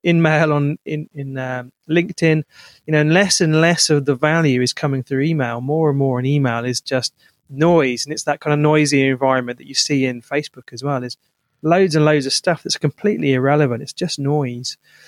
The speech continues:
Um, so another email that comes in that's got a list of handy things, ten ways to do X and how to, you know, how to stop your dog from biting you, all that sort of stuff is, I, I was thinking about this earlier, is, you know,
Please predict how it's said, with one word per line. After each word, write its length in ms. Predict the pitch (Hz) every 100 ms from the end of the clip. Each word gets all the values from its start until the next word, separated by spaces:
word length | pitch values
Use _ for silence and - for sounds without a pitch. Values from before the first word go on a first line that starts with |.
| - _ -
Um, 320 | 135 131 143
so 260 | - 151 147 _ _ _ _ _ _ _ -
another 520 | 165 156 170 202 180
email 380 | 156 175 156 135
that 160 | 131 -
comes 260 | 156 147
in 180 | 151 143
that's 160 | 135 -
got 180 | 143 139
a 40 |
list 280 | 143 147 -
of 80 | 120
handy 420 | - 165 160 147
things, 420 | - 151 135 - _ - -
ten 240 | 190 185
ways 320 | 170 160 156 -
to 120 | 147
do 220 | 139 151
X 440 | 147 - - -
and 280 | 139 123 123 _ _ _
how 220 | - 170
to, 360 | 156 143 139 143 -
you 100 | 147
know, 240 | 135 147
how 120 | 151
to 80 | 156
stop 140 | 165
your 100 | 147
dog 200 | 135 156
from 140 | 147 147
biting 400 | 143 147 156 127
you, 80 | 135
all 120 | 151
that 160 | 139
sort 180 | - 131
of 80 | 123
stuff 340 | - 139 -
is, 240 | 143 - - _ - _ _ -
I, 60 |
I 220 | 156 170 185
was 160 | 170
thinking 320 | - 208 -
about 140 | 143 -
this 160 | 131
earlier, 320 | 156 151 135 123
is, 200 | 131 -
you 120 | 147
know, 160 | 135